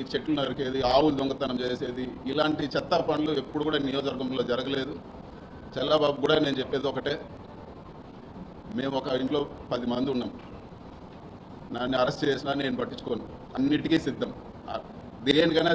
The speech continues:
సిద్ధం. నన్ను, నన్ను చంపినా కూడా నాకు పర్వాలేదు. మా ఇంట్లో లేకపోతే మా తమ్ముడు వస్తాడు, మా అమ్మ వస్తారు, ఎవరో ఒకరు వస్తారు. ఖచ్చితంగా మేము రాజకీయాల్లో ఉంటాం, ప్రజలకు కా-, కాన్స్టిట్యున్సీలో, నియోజకవర్గంలో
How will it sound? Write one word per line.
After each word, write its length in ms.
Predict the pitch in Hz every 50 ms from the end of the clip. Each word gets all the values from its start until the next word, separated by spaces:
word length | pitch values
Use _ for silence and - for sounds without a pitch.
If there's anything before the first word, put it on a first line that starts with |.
| 160 156
సిద్ధం. 180 | 127 135 120 120 123
నన్ను, 140 | 113 117 135
నన్ను 180 | 135 147 147 143 - -
చంపినా 300 | 131 147 151 147 147 139 131 135
కూడా 120 | 139 - 147 135
నాకు 140 | 123 117 120 -
పర్వాలేదు. 480 | 120 117 117 117 110 104 101 98 104 107 - - - - - - - - 104 110
మా 60 | 117 117
ఇంట్లో 180 | 127 123 135 139 135 131 127
లేకపోతే 360 | 123 123 123 120 123 135 127 120 117
మా 60 | 113 - 123
తమ్ముడు 220 | 123 127 123 123 120
వస్తాడు, 240 | 120 127 120 117 117 117
మా 40 | 113 113
అమ్మ 100 | 123 123 117
వస్తారు, 300 | 117 113 - 127 123 117
ఎవరో 200 | 113 120 123 123
ఒకరు 260 | 120 113 117 113 110 110
వస్తారు. 280 | - - 120 110 123 123 -
ఖచ్చితంగా 600 | - - - - - - - 143 139 139 151 156 - - - - - - - - - - - - - - 123 123
మేము 240 | 131 135 139 139 151 139 139
రాజకీయాల్లో 500 | 131 131 131 123 - - 135 139 135 127 127
ఉంటాం, 180 | 127 127 147 156 151 143
ప్రజలకు 440 | 127 127 123 143 143 139 - 147 160 160 156 - - -
కా-, 140 | 131 120 - 131
కాన్స్టిట్యున్సీలో, 560 | 127 135 131 - 135 127 - - 135 127 127 123
నియోజకవర్గంలో 600 | 127 131 127 127 127 127 123 - 123 117 127 147